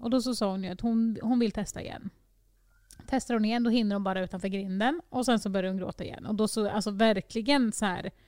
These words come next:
alltså så att det inte går att få stopp på gråtet. Eh, och då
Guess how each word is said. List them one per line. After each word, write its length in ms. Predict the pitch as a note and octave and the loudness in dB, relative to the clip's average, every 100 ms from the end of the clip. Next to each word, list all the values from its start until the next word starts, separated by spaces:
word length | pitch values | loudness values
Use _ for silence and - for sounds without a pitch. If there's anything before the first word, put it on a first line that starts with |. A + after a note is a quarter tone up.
| _ _ _ _ _ _ _ _ _ | _ _ _ _ _ _ _ _ _
alltså 280 | - A#3 A3 | -2 2 4
så 80 | A3+ | 4
att 80 | A3 | 4
det 60 | |
inte 160 | A3+ G#3 | 4 4
går 220 | F#3+ G#3 | 2 2
att 80 | G3 | 2
få 100 | G3+ | -2
stopp 420 | - - C#4 _ | -6 0 0 _
på 120 | - G#3+ | -6 -2
gråtet. 680 | G3+ F3 F3+ - - - - _ _ _ - | -2 -4 -4 -8 -8 -14 -20 _ _ _ -4
Eh, 360 | A3 G#3 F#3+ F3+ | -2 0 0 -4
och 240 | - A#3 | -2 2
då 460 | G#3+ A3+ A3 G#3 | 4 4 4 2